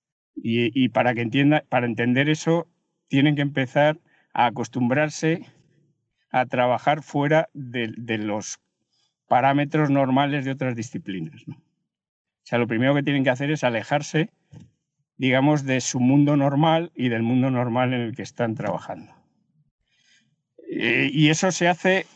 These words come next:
de la misma manera que lo hago yo cada día en el estudio. O sea, yo lo primero que hago es que me someto a una meditación, una lectura, lo que sea, para intentar apartar la razón del proceso en el que voy a estar,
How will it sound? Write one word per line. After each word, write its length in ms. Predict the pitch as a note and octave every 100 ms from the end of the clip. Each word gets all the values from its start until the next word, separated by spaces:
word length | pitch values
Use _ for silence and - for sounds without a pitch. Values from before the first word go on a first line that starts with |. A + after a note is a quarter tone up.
| -
de 140 | D3+
la 100 | C3+
misma 220 | C#3+ D#3
manera 280 | D#3 D3 D#3+
que 80 | C#3+
lo 100 | C3+
hago 120 | C3+
yo 160 | C#3 C3
cada 160 | B2+
día 120 | A#2+ A#2+
en 60 |
el 100 | A#2
estudio. 480 | A2 - E3+ C3+ G#2
O 40 |
sea, 140 | F#2 A2+
yo 80 | A2+
lo 100 | B2
primero 360 | C3 C3 C3+
que 100 | B2
hago 220 | C3+ C#3 C#3+
es 100 | -
que 240 | B2+ A2+ G#2+ G2 -
me 160 | B2 A#2
someto 320 | A#2+ B2+ C3
a 20 |
una 200 | C3 B2
meditación, 920 | A#2 A#2 A2+ G2 G2+ C#3+ D#3+ E3+ D#3+
una 180 | C#3 C3
lectura, 500 | A2+ - - C#3+ C3+
lo 100 | C3+
que 100 | B2+
sea, 300 | A#2+ C#3 D#3 - _ _ _ _ _
para 200 | - A#2+
intentar 540 | B2+ A#2 A#2+ A2 C3+ D3
apartar 640 | D3 D3 C#3+ D3+ D#3 D3+ D3
la 200 | C3+ B2+
razón 500 | B2+ B2 D3 D3 D3+
del 220 | C3 A#2
proceso 420 | A2 G#2 B2 C#3
en 80 | C#3+
el 120 | C3
que 100 | A#2+
voy 220 | A2+ A#2+
a 60 | A2
estar, 520 | - B2 G2+ F2+ -